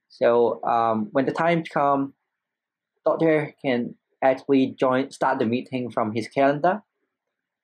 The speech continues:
And at the same time, John receive an S M S for the scheduled time, specific date and time. And by the same token,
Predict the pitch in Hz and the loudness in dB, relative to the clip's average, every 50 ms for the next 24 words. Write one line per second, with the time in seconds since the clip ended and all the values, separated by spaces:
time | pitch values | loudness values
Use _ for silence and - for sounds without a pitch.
0 | _ _ - 123 123 120 113 110 110 113 - - 143 139 139 135 135 131 123 123 | _ _ -4 -2 -2 -2 -2 -4 -6 -6 -4 -2 0 0 0 0 0 -2 -2 -2
1 | 123 120 117 147 135 131 131 123 123 110 - - - - 117 117 120 117 117 120 | -2 -4 -2 0 0 0 0 0 -2 -2 -2 -2 0 0 0 0 0 -2 0 0
2 | 131 117 117 117 117 117 113 - _ - 110 107 107 104 98 98 - _ _ - | 0 0 2 2 2 2 0 -2 _ 0 0 2 2 2 2 0 -4 _ _ -8
3 | 113 - - - 123 123 117 113 123 117 107 - - 120 117 117 117 113 117 117 | -8 -8 -4 0 2 2 4 4 2 0 0 0 -2 0 0 0 0 -2 -4 -6
4 | 117 - _ _ _ _ _ _ - - - - - 120 - 135 123 110 - - | -10 -14 _ _ _ _ _ _ -20 -6 -2 -2 -2 0 0 0 -2 -2 0 0
5 | 123 123 120 120 123 117 113 107 - 139 139 139 139 139 139 - _ _ _ _ | 2 2 2 2 0 -2 -4 -2 -2 0 0 0 0 -2 -4 -8 _ _ _ _
6 | _ _ _ _ _ _ _ _ _ _ _ - 117 117 113 110 107 107 101 92 | _ _ _ _ _ _ _ _ _ _ _ -2 -2 0 0 2 2 2 0 0
7 | - 117 110 107 113 - - 135 131 135 139 - 139 135 135 135 - 151 156 156 | 0 0 0 0 0 0 0 0 0 0 -2 0 0 0 0 0 -2 -4 -4 -4
8 | 151 | -6